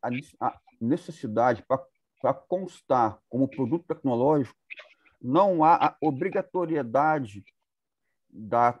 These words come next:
da cultivar estar, é, registrada no mapa, não.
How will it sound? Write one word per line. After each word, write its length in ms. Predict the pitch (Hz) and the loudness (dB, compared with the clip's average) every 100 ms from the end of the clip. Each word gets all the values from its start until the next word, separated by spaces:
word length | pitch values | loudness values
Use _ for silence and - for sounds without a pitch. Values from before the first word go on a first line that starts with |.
| - | -10
da 640 | 113 117 113 107 101 95 98 - - | -2 2 2 2 0 -2 -6 -14 -14
cultivar 600 | 127 - 123 110 127 147 | -16 -14 -8 0 0 0
estar, 540 | 143 - 127 135 143 120 | -4 -8 -2 0 0 0
é, 420 | 135 131 127 - | 0 0 0 -4
registrada 800 | 92 131 160 143 - - 123 135 | -8 -6 -6 -8 -12 -6 -4 -2
no 120 | 143 | -4
mapa, 340 | 156 151 156 269 | -2 -2 -2 -4
não. 160 | 302 | -6